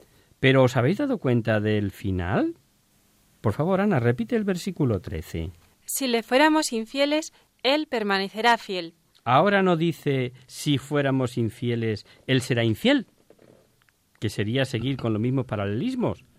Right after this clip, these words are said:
Speaker 1: sino que dice, "A nuestra infidelidad, él permanecerá fiel".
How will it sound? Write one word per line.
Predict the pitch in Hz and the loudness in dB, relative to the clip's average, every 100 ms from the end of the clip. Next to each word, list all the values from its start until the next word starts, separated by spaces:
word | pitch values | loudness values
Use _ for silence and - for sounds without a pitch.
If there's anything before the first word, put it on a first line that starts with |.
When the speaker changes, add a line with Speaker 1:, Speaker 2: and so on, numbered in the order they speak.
| _ _ - | _ _ -20
Speaker 1:
sino | - 135 127 | -6 0 0
que | 127 | 0
dice, | 131 196 - 220 226 _ _ _ _ | -4 -6 -2 -4 -4 _ _ _ _
"A | 131 131 | 2 4
nuestra | 127 127 - | 4 0 -2
infidelidad, | 117 - 117 110 110 156 180 _ _ _ _ | -4 -2 -4 -4 -4 -4 -6 _ _ _ _
él | 202 269 294 302 - _ _ - _ | 2 4 4 0 -6 _ _ -20 _
permanecerá | 120 117 113 107 117 202 135 | 2 4 2 2 2 0 -2
fiel". | - - 131 139 131 104 95 90 95 | -14 -8 2 6 6 4 0 -4 -10